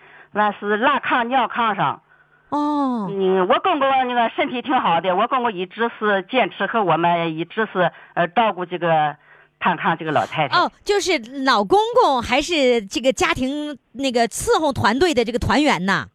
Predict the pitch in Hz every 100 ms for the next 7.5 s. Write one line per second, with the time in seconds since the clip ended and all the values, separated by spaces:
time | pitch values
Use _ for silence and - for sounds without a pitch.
0 | - 269 262 254 - 254 240 240 233 233
1 | 269 381 208 _ _ _ - 202 247 -
2 | - 466 480 - 349 277 415 415 320 262
3 | 220 202 - - 539 508 480 440 466 403
4 | 370 302 277 226 247 233 202 190 _ _
5 | _ 277 - 427 370 320 339 330 339 302
6 | 226 320 294 240 214 214 226 220 208 202
7 | 196 190 220 359 180